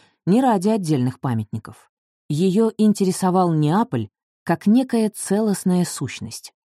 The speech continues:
Колоссальный замысел, и она ни слова мне не сказала. Времена, когда она делилась со мной своими увлечениями, миновали. И теперь она выбрала конфиденткой мою дочь.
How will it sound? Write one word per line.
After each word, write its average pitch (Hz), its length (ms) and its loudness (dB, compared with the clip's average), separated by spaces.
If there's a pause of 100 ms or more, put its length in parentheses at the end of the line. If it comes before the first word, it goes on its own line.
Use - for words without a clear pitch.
(140)
Колоссальный 240 680 2
замысел, 139 540 -2 (340)
и 131 60 -2
она 131 200 0
ни 139 120 0
слова 190 480 0
мне 147 240 0
не 151 100 0
сказала. 113 560 -8 (720)
Времена, 214 420 2
когда 202 320 0
она 196 160 2
делилась 175 400 2
со - 160 -4
мной 165 220 0
своими 151 400 0
увлечениями, 196 1000 2 (160)
миновали. 127 720 0 (580)
И 156 120 -2
теперь 294 340 0
она 247 160 4
выбрала 202 460 2
конфиденткой 180 1000 -2
мою 147 320 0
дочь. 113 400 -8